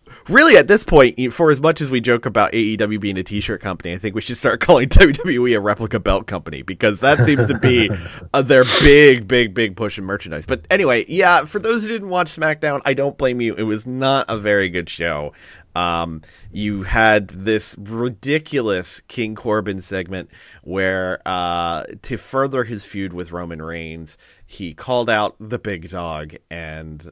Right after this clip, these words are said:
Speaker 1: uh, he got a random person dressed up as a stuffed dog.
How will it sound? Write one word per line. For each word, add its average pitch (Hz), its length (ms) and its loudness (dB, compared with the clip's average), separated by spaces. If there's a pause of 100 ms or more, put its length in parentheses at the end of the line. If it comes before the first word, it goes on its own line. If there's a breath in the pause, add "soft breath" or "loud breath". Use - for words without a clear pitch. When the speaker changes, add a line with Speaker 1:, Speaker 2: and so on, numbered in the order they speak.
Speaker 1:
uh, 73 560 -12
he 90 260 -14
got 92 360 -6
a 87 540 -8
random 107 600 -8
person 117 340 -10
dressed 113 240 -8
up 123 140 -12
as 117 100 -10
a 110 40 -20
stuffed - 340 -8
dog. 98 380 -6